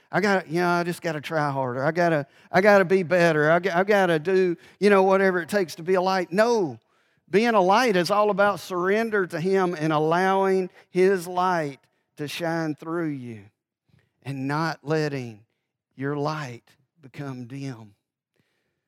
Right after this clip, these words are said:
See, today's message, you've seen it, it's up on the screen. It's called Let's Do It. You like action? I like action. Let's do it.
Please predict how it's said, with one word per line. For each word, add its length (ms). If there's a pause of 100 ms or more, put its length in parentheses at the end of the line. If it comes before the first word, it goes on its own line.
(140)
See, 240
today's 420
message, 420
you've 120
seen 240
it, 60
it's 160
up 120
on 140
the 80
screen. 420
It's 120
called 260
Let's 300
Do 320
It. 200 (1300)
You 80
like 240
action? 580 (320)
I 100
like 280
action. 440 (580)
Let's 200
do 280
it. 160